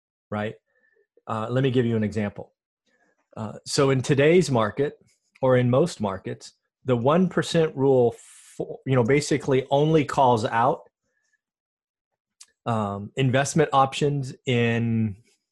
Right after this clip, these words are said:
dicey areas or areas where past landlords have driven up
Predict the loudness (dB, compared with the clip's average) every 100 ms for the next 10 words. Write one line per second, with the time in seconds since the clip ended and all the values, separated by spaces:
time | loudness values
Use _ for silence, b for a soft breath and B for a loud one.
0 | _ _ _ _ _ _ _ _ -2 -2
1 | -2 -4 0 2 2 2 0 -6 -20 b
2 | b b b _ 6 6 4 -2 -6 -10
3 | _ _ _ _ _ -4 -2 0 -2 -4
4 | -6 -6 -8 -8 -8 -10 -10 -8 -8 -8
5 | -10 -14 -14 -14 _ _ _ _ -20 -6
6 | -4 -4 -4 -8